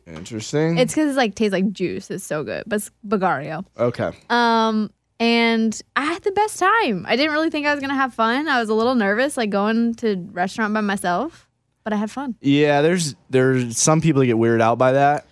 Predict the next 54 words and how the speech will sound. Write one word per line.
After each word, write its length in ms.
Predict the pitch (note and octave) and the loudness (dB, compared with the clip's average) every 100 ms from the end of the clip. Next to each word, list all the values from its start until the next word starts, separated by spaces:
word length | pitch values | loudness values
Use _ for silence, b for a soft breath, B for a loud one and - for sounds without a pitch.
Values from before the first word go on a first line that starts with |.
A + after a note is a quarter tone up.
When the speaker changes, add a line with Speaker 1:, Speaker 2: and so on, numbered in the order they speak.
| b - | b -6
Speaker 1:
I, 480 | C#3+ C#3+ D3 C#3+ - - _ _ _ _ - | -2 0 0 0 -4 -14 _ _ _ _ 0
I, 120 | D#3 | 2
when 180 | D#3 D#3 | 4 4
I 60 | |
was 120 | G#3 G3 | 2 2
single, 240 | E3+ D3 | 2 4
I 80 | A#2 | 4
did. 200 | C#3 G2+ - _ _ _ _ _ - - C3 | 2 0 -8 _ _ _ _ _ -20 -14 -6
Sure, 360 | - D#3 C3+ - | 0 2 2 0
sure 220 | - C#3+ | -2 0
as 100 | C3+ | 2
hell 160 | C#3+ A#2+ | 2 2
did. 200 | F2+ E2 _ _ | 0 -4 _ _
Speaker 2:
Yeah, 80 | F#4 B4+ | 0 2
and 80 | D#4 | 2
it 40 | C4 | -2
was, 140 | A#3+ | 0
like, 160 | C4+ B3 | -2 0
fun. 180 | B3 | 0
I 220 | D#4 A#3+ A#3+ | 2 0 0
didn't, 260 | D4 E4+ - | -2 -4 0
I, 180 | B3 - | 0 0
it 120 | C4 | 0
doesn't 340 | D4+ F4+ F#4 | 0 0 -2
feel 320 | - C4+ C#4+ C#4 | -2 0 2 2
as 160 | A#3 | 2
awkward 600 | - G#3 - C#4 C#4+ D4+ | 2 2 2 2 2 2
as, 240 | B3+ A#3+ A#3 | 2 0 0
like, 120 | A3 | 0
when 120 | A3+ | 0
you 60 | G#3+ | 0
first 240 | G#3+ G3+ | -2 -2
get 160 | - E3+ | -6 -8
there. 280 | A2+ A#2+ - | -4 -4 -2
At, 100 | A#3+ | 0
at 160 | A3+ A3+ | 0 2
first, 220 | C#4+ C#4+ | 0 2
you're 80 | A#3+ | 0
like, 160 | F#3+ | 0
"Okay, 180 | D#3 D3+ | -4 -6
this 160 | B2+ F#3+ | -6 -8
is 80 | E3+ | -8
weird." 300 | D#3 D3 - _ _ - | -8 -8 -12 _ _ 2
Speaker 1:
Who 100 | D#3 | 4
Speaker 2:
Then 80 | |
Speaker 1:
cares? 100 | B3+ | 4
Speaker 2:
you 40 | G#3 A#3+ | 2 2
sit 40 | |
down 240 | A3+ A#3 | 2 2
and 80 | B3+ | 2
you're 80 | A#3+ | 2
like, 220 | G#3+ G3+ | 0 0
"You're 100 | B3+ | -2
good." 320 | D4+ A4 - | 0 0 -2